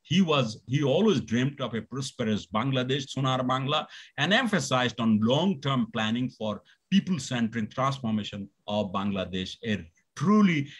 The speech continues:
a transformation leader. Hats off to him. I will just now, uh, recite a poem from, uh, Shamsur Rahman to pay my homage to these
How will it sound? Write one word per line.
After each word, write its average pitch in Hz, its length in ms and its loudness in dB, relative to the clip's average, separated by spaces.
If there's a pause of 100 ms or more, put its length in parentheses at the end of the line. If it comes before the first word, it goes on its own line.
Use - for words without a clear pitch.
a 123 120 0
transformation 110 920 -2 (140)
leader. 107 400 4 (300)
Hats - 440 -4
off 151 300 -4
to 120 100 -2
him. 90 240 -6 (180)
I 117 100 2
will 131 140 2
just 175 440 -2
now, 127 300 0 (320)
uh, 104 240 2 (200)
recite 131 600 0
a 117 260 -2 (120)
poem 131 340 -2
from, 117 340 -4 (220)
uh, 107 100 -2
Shamsur 139 520 0
Rahman 107 540 2
to 107 280 -4
pay 113 140 -2
my 101 220 -2
homage 107 540 -2
to 107 120 -2
these 95 240 -2